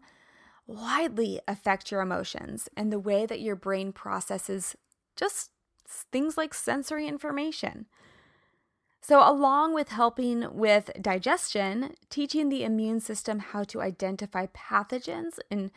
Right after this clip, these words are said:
those common toxic invaders and maintain hormonal balance, you know, perhaps a very nicely diverse microbiota in the gut, it's completely vital for cognitive activity, right?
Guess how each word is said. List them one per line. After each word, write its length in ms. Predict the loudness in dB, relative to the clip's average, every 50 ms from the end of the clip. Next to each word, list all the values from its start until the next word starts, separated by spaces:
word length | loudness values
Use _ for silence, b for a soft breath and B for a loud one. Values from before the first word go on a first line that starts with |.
| B B B B B B
those 340 | 0 2 4 4 4 2 0
common 400 | -4 -4 -2 -2 0 0 -2 -4
toxic 460 | -4 -6 -8 -8 -6 -6 -8 -8 -6
invaders 720 | -4 -4 -2 0 0 0 0 2 2 4 2 2 2 -2 -4 -4
and 180 | -2 -2 0 0
maintain 460 | 0 -2 -4 -4 -4 -4 -2 -2 -4
hormonal 680 | -4 -2 -2 0 0 0 0 0 0 0 -2 -2 -2 0
balance, 580 | 2 2 2 2 2 0 -2 -2 -4 -6 -12 B B B B B B B B B B B B _ -8
you 100 | -4 -2
know, 160 | -2 -2 -2
perhaps 500 | -2 -4 4 6 8 8 8 6 0 -10 -6
a 360 | -2 0 0 2 2 0 0 -2 -4 -8
very 680 | -8 -4 -2 0 0 0 0 0 0 0 -2 -2 -2
nicely 680 | -2 0 0 0 0 0 -2 -4 -6 -6 -6 -4 -4 -2
diverse 480 | 0 -2 -2 0 -2 -4 -4 -6 -6
microbiota 920 | -6 -6 -6 -4 -4 -4 -4 -2 -2 0 0 0 2 2 2 2 2 2 -2 -6 b b b b b _ _ _ _ _ _ _
in 400 | 0 0 2 2 0 0 -2 -4 -6 -6
the 160 | -4 -2 0
gut, 300 | 2 2 2 2 0 -4 -10 _ _ _ _ _ _ _ _
it's 160 | -4 -4 0
completely 480 | 0 0 0 0 -2 -2 -2 -2 -2 0
vital 500 | 2 2 2 2 0 -6 -8 -10 -12 -16 -10
for 140 | -6 -4 -4
cognitive 600 | -4 0 0 0 0 0 -4 -6 -6 -6 -2 -2
activity, 560 | -2 -2 -2 -6 -6 -6 -6 -8 -10 -10 -12 -4
right? 320 | 0 2 2 2 2 -2